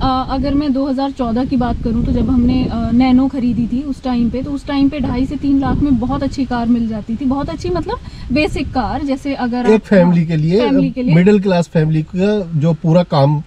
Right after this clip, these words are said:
Speaker 2: कर सकती है।
Speaker 1: Right। But धीरे, धीरे, धीरे फिर हमने जब Tiago ली, तो उस time पे Tiago जो हमने ली थी वो साढ़े छह लाख में ली थी, top
Speaker 2: लेकिन
Speaker 1: model।
Speaker 2: हाँ।
Speaker 1: But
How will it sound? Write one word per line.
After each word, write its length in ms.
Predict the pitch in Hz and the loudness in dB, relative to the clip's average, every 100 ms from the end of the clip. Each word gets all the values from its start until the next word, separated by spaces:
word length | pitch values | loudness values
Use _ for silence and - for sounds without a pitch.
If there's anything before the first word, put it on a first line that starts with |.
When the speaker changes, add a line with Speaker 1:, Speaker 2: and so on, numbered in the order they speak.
| - | -4
Speaker 2:
कर 120 | - | -4
सकती 360 | 117 123 - 135 | -2 -6 -4 -4
है। 120 | 104 254 | -2 -4
Speaker 1:
Right। 240 | 247 214 208 - - - - 233 | -4 -4 -8 -16 -20 -20 -6 -2
But 540 | 233 320 359 659 - | 0 0 -4 -6 0
धीरे, 300 | 220 277 302 | 2 2 2
धीरे, 260 | 277 294 294 | -2 0 0
धीरे 320 | 269 269 285 | 2 2 -2
फिर 200 | 294 277 | -2 0
हमने 340 | 262 262 269 | 2 4 2
जब 160 | 254 262 | 0 -2
Tiago 460 | - 277 254 247 269 | -2 0 0 0 0
ली, 160 | 269 | 0
तो 100 | 269 | -2
उस 200 | 277 285 | -6 -6
time 220 | 302 285 | -2 0
पे 100 | 277 | 0
Tiago 440 | - 302 269 254 302 | 0 0 0 0 -2
जो 140 | 302 | -2
हमने 260 | 285 262 269 | 2 2 4
ली 140 | 254 | 2
थी 120 | 254 | 2
वो 140 | 262 269 | 2 0
साढ़े 280 | 254 233 269 | -2 -2 0
छह 160 | 269 | 0
लाख 260 | 254 254 247 | 0 0 2
में 120 | 262 | 2
ली 160 | 247 240 | 2 0
थी, 160 | 311 - | -4 -2
top 100 | 294 | 2
Speaker 2:
लेकिन 220 | 285 - | 2 2
Speaker 1:
model। 340 | 277 - - - | -2 -2 -2 -2
Speaker 2:
हाँ। 400 | - 135 107 - - - - - - - - | 2 0 0 -8 -10 -12 -12 -14 -12 -10 -4
Speaker 1:
But 240 | 240 311 | 0 0